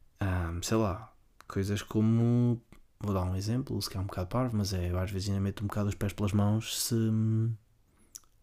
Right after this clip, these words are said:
sei lá, pá, sei lá, olha, por exemplo aqui, <laughs> em que eu tenho claramente uma coisa em mente,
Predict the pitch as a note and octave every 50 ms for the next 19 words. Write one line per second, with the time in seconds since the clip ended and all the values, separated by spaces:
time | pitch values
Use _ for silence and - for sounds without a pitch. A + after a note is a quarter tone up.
0 | _ _ _ - _ _ _ _ _ _ _ _ _ _ _ _ _ _ _ _
1 | _ _ _ _ - - - E2+ E2+ - - - - _ _ _ _ - - -
2 | _ _ _ _ _ _ - _ _ _ _ _ _ _ _ - - _ _ _
3 | _ _ _ _ _ _ _ _ _ _ _ _ _ _ _ - - - - -
4 | - - - - - _ _ _ _ _ _ _ _ _ _ _ _ _ _ _
5 | _ _ _ _ _ _ _ _ _ _ _ _ _ - - A2+ G2 G2+ A#2 D3+
6 | D3 A2+ F#2+ F2+ - - A2+ G#2 F#2+ G#2 F2+ - A2+ D#3+ - - - - - -
7 | - - - - F3 - - - - - - - - - - - - - - -
8 | - - - - - - - - - - F3+ E3 E3 D#3 - - - - - -
9 | - B2 A#2 A2 A#2 G#2+ B2+ B2+ B2+ - B2+ B2+ B2+ B2+ B2 A#2+ A#2+ B2 A#2+ A2+
10 | G#2+ - A#2 G#2+ G#2 G#2+ G#2 G2+ G2 F#2 F2+ F#2+ G#2 -